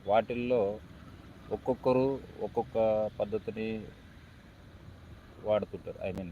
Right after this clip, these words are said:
ఉపయోగిస్తుంటారు. వాటిల్లో శక్తి ఉన్నోళ్ళు, శక్తి లేని వాళ్ళు, ఎవరైనా సరే, మధ్యతరగతి కానీ, చిన్న దిగువ తరగతి వాళ్ళు కానీ, ఎవరైనా సరే చేసుకోగలిగినది, సులభంగా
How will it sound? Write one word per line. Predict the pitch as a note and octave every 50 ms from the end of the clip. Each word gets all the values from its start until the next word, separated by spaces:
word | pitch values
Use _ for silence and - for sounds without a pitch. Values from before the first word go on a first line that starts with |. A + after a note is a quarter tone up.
| F2 G2
ఉపయోగిస్తుంటారు. | F#2+ G#2+ G#2+ G2 F#2 E2+ - - E2 E2+ E2+ E2+ - - - - G2
వాటిల్లో | G2+ G2+ - G#2 G2+ G#2 A2 A#2 A#2+ - - - - - - - - - - - - - - - - - - - - - - -
శక్తి | A#2+ G#2 - - - C#3
ఉన్నోళ్ళు, | C3 A#2 A2+ A2+ A2+ A2+ A#2 A2+ A2+ A2 A2+ A2+ A#2 - - - - - -
శక్తి | G#2 - - - A2
లేని | G2+ G2 G2 F#2+
వాళ్ళు, | F#2+ F#2 F2+ F2+ F#2 F2+ F#2 - - - - - F#2+
ఎవరైనా | F#2+ G#2 G#2+ A2 A2+ A2+ A#2
సరే, | G#2+ - - G#2 A2 A2+ A#2 - - - - - - - - - - - - F#3+
మధ్యతరగతి | G3 G3 G3 G3+ - G3 F#3+ G3 F#3+ F3+ - F2+
కానీ, | F3+ F#2 F#2 F#2+ A2 A#2 - -
చిన్న | - F#2 F#2
దిగువ | F2 F2 F#2 F#2 F#2+ G2 F#2
తరగతి | - G2 F#2+ F2+ F2+ - F2+
వాళ్ళు | F2 E2+ F2
కానీ, | F2 F#2 A2 A2+ G2
ఎవరైనా | F#2+ G2+ A2+ A2+ A#2 B2 B2+ A2+
సరే | - A#2 A#2+ C#3+ D#3+ - - - - - - - - - - - A#2
చేసుకోగలిగినది, | A#2 A2+ - - - B2 A#2 G#2+ A2 G#2 G2+ F#2+ F#2+ F2+ F#2 F#2 G2+ - - - - - - - - - - - - - - - - - - -
సులభంగా | - A#2+ A#2+ B2+ A#2+ B2 A#2+ A#2+ A#2+ A#2+ B2+ C3 C3 B2+ -